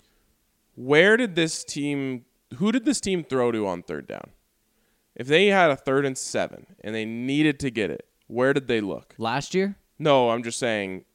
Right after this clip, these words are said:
Speaker 1: th-, when I'm evaluating a, a wide receiver prospect,
Speaker 2: Oh, gotcha.
Speaker 1: I
Speaker 2: Right.
Speaker 1: want to make sure that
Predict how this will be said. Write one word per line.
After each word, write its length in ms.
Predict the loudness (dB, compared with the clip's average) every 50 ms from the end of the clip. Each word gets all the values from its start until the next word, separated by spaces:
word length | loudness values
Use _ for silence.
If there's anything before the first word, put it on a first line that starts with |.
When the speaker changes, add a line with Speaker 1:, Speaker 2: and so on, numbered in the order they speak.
| _ _ _ _ _ _ _ _ _ _ _ _ -20 -10 -6
Speaker 1:
th-, 160 | -4 -2 -2
when 120 | -2 0 0
I'm 220 | 2 2 2 2 0
evaluating 840 | 0 2 2 2 2 2 2 0 0 0 0 -2 -2 -4 -6 -8 -10 -8
a, 460 | -6 -4 -4 -4 -4 -4 -6 -8 -8 -6
a 80 | -4 -2
wide 260 | 2 2 2 2 2
receiver 340 | -2 -6 -8 -10 -8 -10 -8
prospect, 600 | -8 -6 -8 -8 -8 -10 -12 -14 -14 -14 _ -8 0
Speaker 2:
Oh, 320 | 2 4 6 6 4 4 2
gotcha. 440 | 0 -2 -2 -2 -4 -6 -8 -10 -10 _ _ 2
Speaker 1:
I 160 | 4 6 6
Speaker 2:
Right. 60 | 6
Speaker 1:
want 280 | 6 6 6 4 2 0
to 120 | -4 -4
make 220 | 0 0 0 -2 -2
sure 260 | -6 -6 -4 -4 -2
that 180 | -2 -4 -4 -6